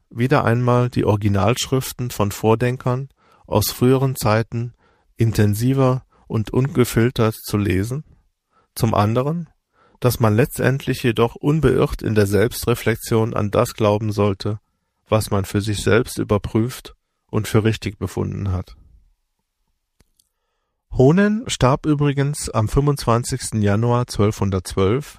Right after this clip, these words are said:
im Alter von achtzig Jahren. Ein paar Tage vor seinem Tod diktierte er noch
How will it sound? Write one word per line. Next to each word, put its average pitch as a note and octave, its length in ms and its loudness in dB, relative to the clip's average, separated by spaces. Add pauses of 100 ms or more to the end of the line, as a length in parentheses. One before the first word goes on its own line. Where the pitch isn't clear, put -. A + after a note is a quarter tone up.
(120)
im G#2+ 180 -2
Alter A2 320 0
von - 200 -2
achtzig - 440 -4
Jahren. F#2 480 -4 (840)
Ein A2+ 160 0
paar E3 200 2
Tage C#3+ 340 4
vor B2 200 0
seinem G#2 320 2
Tod A#2+ 440 -2 (440)
diktierte C#3 480 0
er B2 120 2
noch B2 360 0